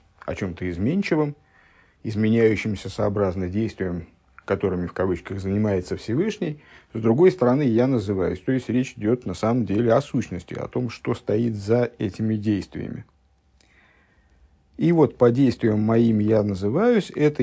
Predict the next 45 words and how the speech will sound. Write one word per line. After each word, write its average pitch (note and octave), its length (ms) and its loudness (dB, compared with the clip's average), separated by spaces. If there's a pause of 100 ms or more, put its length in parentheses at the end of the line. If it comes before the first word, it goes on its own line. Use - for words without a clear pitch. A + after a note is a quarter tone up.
(120)
идея A2+ 380 2
имени, G3 420 2 (260)
которая, G#2+ 520 0
с - 100 -6
одной A2 320 4
стороны, F#2 640 -8 (640)
указывает G2+ 580 2
на A#2 140 0
сфирос, A3 580 -2 (160)
с F#2+ 100 -12
другой C#3 360 2
стороны, B2+ 400 0
согласно A#2+ 420 0
толкованию G#2+ 480 -2
Баал A#2 200 0
Шем F3+ 200 -2
Това, C#3 160 -2
указывает A2 540 -2
не, A2+ 200 0
не G#2+ 280 -2
столько G2 360 -4
на G2 120 -4
сфирос, F#3 520 -4
вернее, G2+ 300 -4
совсем A2 480 -2
не F#2 100 -4
на G2 160 -6
сфирос F#2 420 -4
сами, F2 520 -6 (420)
как G2 200 -2
они F#2 160 -2
в E2+ 100 -4
отрыве, G2+ 580 -2
если - 180 -10
можно F2+ 280 -6
такое F#2 320 -8
себе F2 140 -8
представить, F#2 540 -4
в G2 80 -4
отрыве G#2+ 380 -2
от F2+ 80 -10
божественности, G2 580 -8
которая A2 340 -8
их G#2+ 100 -14
оживляет, G2+ 460 -6